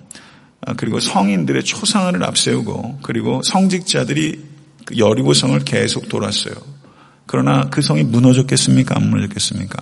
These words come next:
안 무너졌습니다. 그러자 십자군이 무력으로 여리고성을 깨-, 깨고 그곳에 들어가서 스스로도 경악스러울 만큼 그 성 안에 있던 사람들을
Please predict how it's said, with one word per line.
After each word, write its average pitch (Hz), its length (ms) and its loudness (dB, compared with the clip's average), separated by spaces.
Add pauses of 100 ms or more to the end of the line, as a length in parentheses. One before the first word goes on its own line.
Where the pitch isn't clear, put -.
안 113 80 -4
무너졌습니다. 123 640 -6 (520)
그러자 131 280 -2
십자군이 139 960 0
무력으로 135 720 0
여리고성을 120 640 0 (160)
깨-, 160 200 -2
깨고 165 560 -2
그곳에 127 360 0
들어가서 117 760 0 (840)
스스로도 185 600 2
경악스러울 131 600 0
만큼 104 720 -2
그 107 120 -4
성 175 300 0
안에 113 260 2
있던 113 240 -2
사람들을 117 460 -4